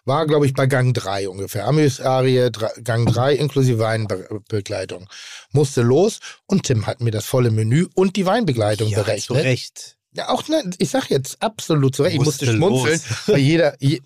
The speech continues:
Speaker 1: ich musste wirklich, es war, war Notfall und ich musste
Speaker 2: Okay.
Speaker 1: los irgendwie so und ich hab
Speaker 2: Gut.
Speaker 1: gesagt, „Pass
Speaker 2: Dann
Speaker 1: auf“,
Speaker 2: nehme ich das
Speaker 1: aber
Speaker 2: so.
Speaker 1: es war jetzt auch zu viel da irgendwie ein großes Theater.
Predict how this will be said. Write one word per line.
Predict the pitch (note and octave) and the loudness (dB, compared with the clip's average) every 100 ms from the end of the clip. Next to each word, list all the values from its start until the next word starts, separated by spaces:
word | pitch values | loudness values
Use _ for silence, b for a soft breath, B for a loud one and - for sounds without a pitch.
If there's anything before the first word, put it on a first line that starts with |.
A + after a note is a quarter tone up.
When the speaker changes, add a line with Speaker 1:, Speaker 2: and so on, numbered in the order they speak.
| - | -6
Speaker 1:
ich | - C#3 D3 | -2 2 2
musste | F3 D3 | 2 2
wirklich, | D#3 C#3+ A2 | 2 0 -2
es | A2+ - B2+ | -4 -4 -4
war, | A#2 B2+ B2 A#2 | 0 0 0 0
war | A#2+ | 2
Notfall | B2+ D#3 - E3 D#3+ | 2 0 0 2 2
und | A#2+ | 2
ich | A#2+ | 0
musste | B2+ C3 | 0 0
Speaker 2:
Okay. | C3+ B2 | 2 4
Speaker 1:
los | D3+ D#3 | 4 4
irgendwie | D3 C3+ | 2 2
so | C3+ | 2
und | |
ich | C3 | 2
hab | |
Speaker 2:
Gut. | B2+ | 0
Speaker 1:
gesagt, | B2 | -2
„Pass | B2+ A#2 | -2 0
Speaker 2:
Dann | A#2+ | 0
Speaker 1:
auf“, | A#2+ | 0
Speaker 2:
nehme | A#2 A2+ | -2 -4
ich | |
das | - G#2+ | -6 0
Speaker 1:
aber | B2 | 0
Speaker 2:
so. | |
Speaker 1:
es | B2+ | 2
war | A#2+ | 2
jetzt | C3 B2 | 2 0
auch | A#2 | -4
zu | - | -4
viel | G#2 A#2 | -4 0
da | B2 A#2+ | 2 2
irgendwie | G2+ A#2 A2+ | 2 0 0
ein | |
großes | G#2+ A2+ - | -2 -6 -2
Theater. | C#3 F#3 | 0 0